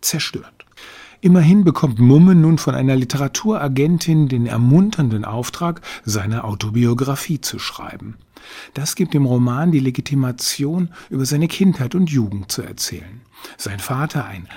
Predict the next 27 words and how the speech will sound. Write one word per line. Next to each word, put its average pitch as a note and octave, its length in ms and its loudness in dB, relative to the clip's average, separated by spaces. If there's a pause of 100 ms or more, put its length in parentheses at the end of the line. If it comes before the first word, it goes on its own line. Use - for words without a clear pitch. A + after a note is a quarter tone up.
(140)
radiophiler B2+ 1080 -4
Altphilologe, C3+ 840 0 (160)
ist - 180 -6
früh A2 300 0
verstorben. A2+ 680 -8 (320)
Aldus D#3+ 380 -2
Wieland G3 380 0
ist - 180 -6
dann A2 140 -6
mit A2 100 -6
seiner A#2+ 240 -4
Hippie-Mutter C#3 720 0
nomadisch A#2+ 720 -4
durch C3+ 220 -2
viele E3+ 380 -2
Länder B2+ 420 -2
und D#3+ 160 -4
Kontinente G#2 680 -4
gezogen. - 580 -12 (500)
Das - 160 -6
hat A#2 140 -6
ihm A2 120 0
Weltläufigkeit A#2+ 920 -2
und A2+ 240 -2
Wurzellosigkeit A2+ 1000 -2
zugleich B2+ 540 -4
eingetragen. - 680 -16